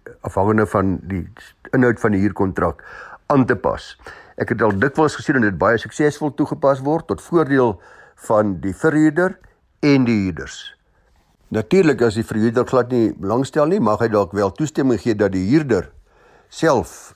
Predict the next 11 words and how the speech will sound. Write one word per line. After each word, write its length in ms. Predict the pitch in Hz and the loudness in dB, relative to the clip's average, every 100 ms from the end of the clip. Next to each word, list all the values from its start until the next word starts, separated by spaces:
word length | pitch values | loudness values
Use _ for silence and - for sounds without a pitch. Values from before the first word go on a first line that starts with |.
| - | -18
die 560 | 110 104 104 98 92 - _ | -12 -4 -2 -2 -4 -8 _
kragopwekker 600 | - 123 117 113 107 113 | -2 -2 0 0 2 0
installeer 560 | 101 95 95 90 135 156 | 0 -2 -4 0 2 2
en 80 | 101 | 0
dan 160 | 95 | 0
moet 140 | 107 101 | 0 0
die 80 | 101 | 0
huurder 180 | 104 104 | 2 0
net 160 | 101 98 | 0 0
seker 280 | 143 135 113 | -2 0 2
maak 280 | 92 85 | 0 0